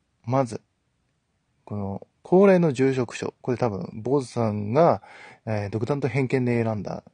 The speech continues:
書だと思うんですけど、えー、バナナのバーコード読み取りにくい。<laughs> これわかりますね。あの、袋とかなってるやつはもうくしゃってなってるんで、それ一回伸ばさないとピッてできないんでね。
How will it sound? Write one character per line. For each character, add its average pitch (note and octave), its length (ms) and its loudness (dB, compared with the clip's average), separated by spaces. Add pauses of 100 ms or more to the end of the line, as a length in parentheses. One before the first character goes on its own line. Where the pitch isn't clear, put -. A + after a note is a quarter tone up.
(140)
書 - 200 -14
だ F#2 60 -16
と - 80 -20
思 D#2+ 100 -16
う - 40 -16
ん - 20 -18
で G#2+ 60 -20
す - 60 -16
け A#2+ 60 -8
ど、 A#2+ 180 0 (520)
え F#2 320 -18
ー、 - 80 -
バ A#2 280 2
ナ A3+ 120 6
ナ G3+ 120 6
の A2+ 140 0
バ A#2 320 0
ー - 20 -10
コ F#3 220 0
ー D#3+ 40 0
ド A#2+ 80 -2
読 G2 160 -6
み A2 140 -4
取 A#2 160 -4
り A#2 60 -2
に A2+ 100 -2
く - 180 -10
い。 - 40 -16 (260)
<laughs> - 400 -6
こ A#2+ 160 2
れ G#2 140 0
わ G2 300 -6
か - 200 -14
り - 240 -14
ま - 80 -18
す - 240 -18
ね。 G#2 560 -10 (720)
あ G2 140 -8
の、 F#2 500 -12
袋 F#3 320 2
と A2+ 140 -4
か - 260 -12 (600)
な G#2+ 180 -8
っ - 20 -20
て - 100 -12
る F#2+ 60 -10
や F#2+ 60 -14
つ - 100 -18
は G2 100 -12
も G2+ 120 -12
う - 60 -16
く - 60 -12
し - 80 -2
ゃ F#3 60 0
っ - 20 -2
て - 100 -10
な F#2+ 80 -8
っ - 40 -14
て - 80 -20
る - 80 -16
ん - 20 -16
で、 - 40 -18
そ - 100 -12
れ A2+ 60 -4
一 - 100 -18
回 E3+ 140 -6
伸 D#3+ 100 -2
ば G3 120 -2
さ A#3+ 100 -4
な F3+ 100 2
い G#2+ 40 -4
と - 140 -20
ピ F3+ 120 -8
ッ - 20 -12
て - 100 -8
で G2+ 120 -4
き C#3 100 -8
な D3 80 -4
い - 60 -8
ん - 140 -16
で - 200 -12
ね。 A2+ 200 -12